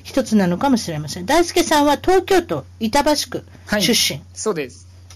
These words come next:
Speaker 1: そういうことで、ん、お父さんもお母さんも会社員だったっていうことで、
Speaker 2: はい。
Speaker 1: 何が有名なもの、何か有名なものありますかって言ったら、スカイツリー。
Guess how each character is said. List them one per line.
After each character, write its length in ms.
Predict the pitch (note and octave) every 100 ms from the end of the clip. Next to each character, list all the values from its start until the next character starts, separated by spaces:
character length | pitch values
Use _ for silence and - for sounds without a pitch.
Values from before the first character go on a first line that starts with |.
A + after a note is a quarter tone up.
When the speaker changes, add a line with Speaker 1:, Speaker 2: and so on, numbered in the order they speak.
| - - - - - -
Speaker 1:
そ 200 | - C#4
う 60 | C4+
い 40 |
う 40 |
こ 120 | B3+ B3+
と 100 | B3
で、 200 | D#4 -
ん、 220 | B3 B3 -
お 100 | A3
父 120 | C#4+
さ 100 | C4
ん 40 |
も 60 | A3+
お 20 |
母 140 | A3+ C4+
さ 100 | G4
ん 20 |
も 60 |
会 240 | G4 A3 G3+
社 140 | G#3+
員 120 | F#3
だ 120 | D#3 D3
っ 20 |
た 140 | -
っ 40 | D3+
て 160 | -
い 40 | E3
う 60 |
こ 120 | F#3
と 140 | F3 F3+
で、 180 | A#3+ A3
Speaker 2:
は 180 | D#3
い。 40 | C#3 - -
Speaker 1:
何 320 | A#3+ C#4 E4 F4+
が 140 | G#4
有 240 | F#4 G#4
名 180 | G#4+ G#4
な 220 | F#4 C4+
も 300 | A3+ F#3+ B3+
の、 180 | C4 A3+
何 220 | G#3 D#4+ A4
か 80 |
有 100 | D#4
名 100 | D4+
な 80 | D4
も 80 | B3
の 80 | G#3
あ 60 |
り 60 | G3+
ま 120 | A3
す 120 | A3
か 80 | D#4+
っ 20 |
て 80 | E4+ B3
言 80 |
っ 20 | -
た 140 | A3+
ら、 100 | G3+
ス 160 | - -
カ 120 | A#4
イ 100 | G4
ツ 180 | - E4+
リ 140 |
ー。 40 | C#4+